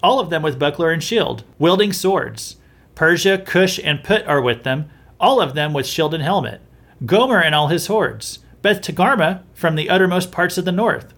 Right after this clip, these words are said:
with all his hordes. Many peoples are with you.'" So this, th-, these verses here, they mention a coalition of nations, and they all band together to march against Israel. Now, if you pull out an atlas and try to find where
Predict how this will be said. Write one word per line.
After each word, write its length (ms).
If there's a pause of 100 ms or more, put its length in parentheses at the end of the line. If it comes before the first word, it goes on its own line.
with 140
all 160
his 220
hordes. 460 (240)
Many 340
peoples 420
are 120
with 240
you.'" 180 (320)
So 320 (440)
this, 240 (120)
th-, 220
these 160
verses 380
here, 180
they 140
mention 360
a 140
coalition 640
of 120
nations, 600 (320)
and 120
they 100
all 220
band 280
together 600 (260)
to 100
march 280
against 320
Israel. 560 (340)
Now, 320 (580)
if 140
you 120
pull 180
out 140
an 80
atlas 360
and 60
try 120
to 80
find 380
where 300